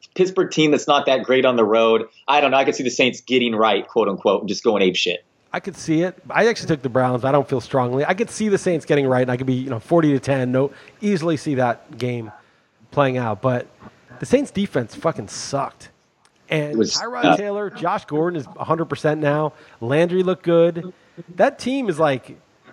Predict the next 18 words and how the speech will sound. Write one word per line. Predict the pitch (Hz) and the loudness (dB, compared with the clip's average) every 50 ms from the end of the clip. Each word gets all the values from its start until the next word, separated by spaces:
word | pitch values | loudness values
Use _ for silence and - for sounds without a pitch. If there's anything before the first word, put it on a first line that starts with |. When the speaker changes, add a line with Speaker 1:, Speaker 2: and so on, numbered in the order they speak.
| _ - | _ -6
Speaker 2:
know, | 151 147 156 | -2 0 0
that's | 202 254 - | 0 0 0
not | 302 294 254 | 0 0 0
a | 175 | 0
bad | 143 165 175 185 170 | 2 2 2 4 4
offense | 175 196 220 - - 160 - - | 4 2 2 2 -2 -4 -4 -4
anymore. | 135 127 113 107 104 101 104 113 - _ _ _ _ _ _ | -6 -6 -6 -8 -8 -8 -10 -10 -12 _ _ _ _ _ _
And | - 175 | -2 0
the | 202 185 | 0 0
defense | 143 160 254 285 - - 208 185 180 - 165 | 2 2 2 2 2 2 0 0 0 -2 -4
is | 160 | -4
actually | 185 180 202 - - 196 190 | -4 -4 -4 -4 -6 -6 -4
kinda | - - 190 180 | -2 -2 -2 -4
stout | 165 - - - 175 196 202 190 | -4 -4 -2 0 2 4 4 2
up | 180 - - | 0 0 0
front. | - 165 175 190 190 - - - - - _ _ - | 0 2 2 2 0 -4 -10 -20 -20 -20 _ _ -4
They, | 131 131 | -4 -4
they | 131 | -2